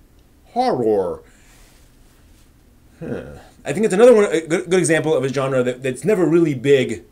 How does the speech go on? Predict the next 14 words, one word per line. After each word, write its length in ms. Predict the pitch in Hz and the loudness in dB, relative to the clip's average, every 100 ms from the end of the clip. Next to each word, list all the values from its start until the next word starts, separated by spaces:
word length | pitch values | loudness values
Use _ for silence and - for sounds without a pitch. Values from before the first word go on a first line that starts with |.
| _ - | _ -8
be-, 160 | 135 135 | -6 -2
been 500 | 127 151 127 113 101 _ _ - _ | 0 0 0 -2 -8 _ _ -20 _
huge 600 | - - 190 190 160 131 | -16 -4 -2 0 -2 -4
on 160 | 123 127 | -4 -4
its 180 | 117 - | -4 -8
own, 580 | 113 123 180 240 226 | -6 -4 -2 -2 -4
but 100 | - | -6
could 140 | 127 123 | -8 -2
definitely 320 | 131 135 123 | -2 -2 -6
be 400 | 110 104 113 120 | -8 -10 -4 -2
poised 420 | - 120 123 120 | -2 -6 -4 -6
for 160 | - 113 | -8 -10
a 80 | 98 | -10
big 460 | 98 113 110 - | -8 -6 -6 -10